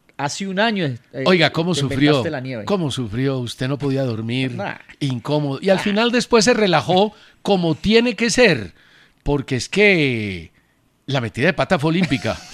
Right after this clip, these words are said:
Speaker 2: <laughs> ¿O no?
Speaker 1: Sí, claro.
Speaker 2: Pero fue muy buena, fue muy buena. Mire,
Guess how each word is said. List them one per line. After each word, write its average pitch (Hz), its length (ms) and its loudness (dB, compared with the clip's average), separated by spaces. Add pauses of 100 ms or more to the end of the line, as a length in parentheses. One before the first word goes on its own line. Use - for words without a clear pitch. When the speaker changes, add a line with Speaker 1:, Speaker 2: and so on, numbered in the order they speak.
(120)
Speaker 2:
<laughs> - 1040 -8
¿O 175 160 4
no? 185 320 4 (400)
Speaker 1:
Sí, 294 160 -10
claro. - 500 -12
Speaker 2:
Pero 175 200 2
fue 156 140 0
muy 156 140 2
buena, 107 440 -2
fue 127 160 -8
muy 139 140 0
buena. 104 380 -4 (440)
Mire, 170 300 2